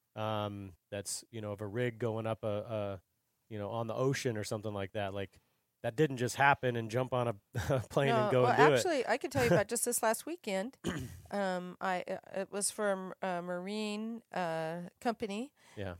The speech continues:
Speaker 2: and, uh, they wanted photographs of their barge and their
Speaker 1: Mm-hmm.
Speaker 2: operations in Southeast Alaska. And marine ops are some of the more difficult because of
Speaker 1: Yeah.
Speaker 2: you're subject to all kinds of things. And then my experience has been many times is that you wait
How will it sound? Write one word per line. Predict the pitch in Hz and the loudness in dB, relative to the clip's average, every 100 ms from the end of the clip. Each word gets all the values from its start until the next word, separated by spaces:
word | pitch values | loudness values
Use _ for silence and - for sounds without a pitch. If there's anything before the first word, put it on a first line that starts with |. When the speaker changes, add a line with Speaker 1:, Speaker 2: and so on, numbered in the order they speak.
| 185 | -4
Speaker 2:
and, | 196 180 180 175 180 - | 0 0 -2 -8 -14 -8
uh, | 190 | -6
they | 175 196 | -2 -2
wanted | 185 185 190 180 _ - | -2 -4 -4 -10 _ -16
photographs | - 196 185 185 - | -6 -4 -2 -4 -4
of | 185 | -6
their | 180 | -4
barge | 180 165 165 240 - - - _ | 0 2 2 -2 -8 -14 -16 _
and | 185 180 | -4 -2
their | 180 | 0
Speaker 1:
Mm-hmm. | 160 | 0
Speaker 2:
operations | 180 196 185 185 214 208 | 0 -2 -4 -4 -6 -6
in | 190 | -6
Southeast | - 170 185 185 175 | -4 -4 -6 -8 -4
Alaska. | 160 202 - 160 175 - _ - _ _ - | -2 -2 -2 -4 -6 -10 _ -20 _ _ -4
And | 185 180 | -2 -2
marine | 180 214 254 254 | -2 -2 0 4
ops | 175 175 - | 4 2 0
are | 175 | -2
some | - 208 190 | -2 -2 -2
of | |
the | 160 | -2
more | 180 | -2
difficult | 190 170 160 - 151 - _ | -2 -6 -10 -6 -6 -6 _
because | 175 - 160 156 - | -10 -6 -4 -4 -2
of | 165 101 | -2 -2
Speaker 1:
Yeah. | 98 | -2
Speaker 2:
you're | 170 | -4
subject | 175 - 170 165 160 - | -2 -2 -2 -4 -6 -8
to | - 175 160 | -8 -6 -2
all | - 156 | 0 0
kinds | - 185 180 | 0 -4 -4
of | - | -8
things. | 160 170 | -6 -6
And | 170 | -2
then | 180 185 - - _ - | -2 -4 -8 -20 _ -2
my | 180 175 | 2 2
experience | 175 - 196 180 | 0 -4 -4 -4
has | 170 165 | -6 -4
been | 170 165 | -4 -4
many | 190 190 | -4 -4
times | 190 170 160 | -4 -4 -6
is | 160 | -10
that | 165 | -10
you | 180 165 | -10 0
wait | 185 185 | 0 0